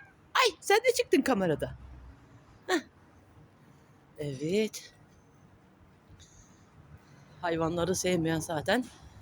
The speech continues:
e, evet. Hayvan sevgisi çok önemlidir.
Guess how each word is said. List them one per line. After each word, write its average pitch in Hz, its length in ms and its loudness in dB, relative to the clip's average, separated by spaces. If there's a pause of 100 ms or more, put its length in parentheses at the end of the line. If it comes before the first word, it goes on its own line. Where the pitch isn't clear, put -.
(440)
e, 170 360 2 (240)
evet. 165 340 -10 (1040)
Hayvan 170 260 0
sevgisi 190 440 0
çok 220 200 0
önemlidir. 185 600 2